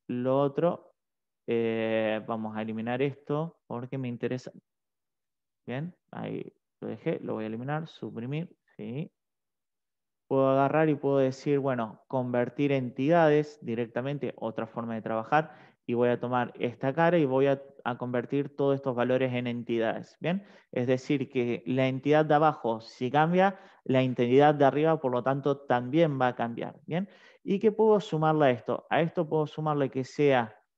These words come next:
eh, transformado a valores para construcción.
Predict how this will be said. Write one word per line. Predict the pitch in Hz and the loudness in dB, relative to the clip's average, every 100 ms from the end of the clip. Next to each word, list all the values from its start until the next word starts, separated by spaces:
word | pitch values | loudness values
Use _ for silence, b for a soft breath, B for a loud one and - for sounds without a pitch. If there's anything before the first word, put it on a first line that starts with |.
| _ _ _ | _ _ _
eh, | 120 120 120 117 117 113 113 110 107 - _ _ | -2 2 2 2 2 0 0 -2 -4 -14 _ _
transformado | 131 123 120 - 120 123 131 135 127 123 - - | -2 0 -2 -6 -6 -2 2 4 6 4 0 -2
a | 117 117 113 107 107 - | -2 0 0 0 -2 -6
valores | 113 117 120 123 123 113 - | -2 0 2 0 0 -4 -6
para | 113 110 | -4 -2
construcción. | 117 117 123 123 - 190 | -6 -6 -8 -2 0 0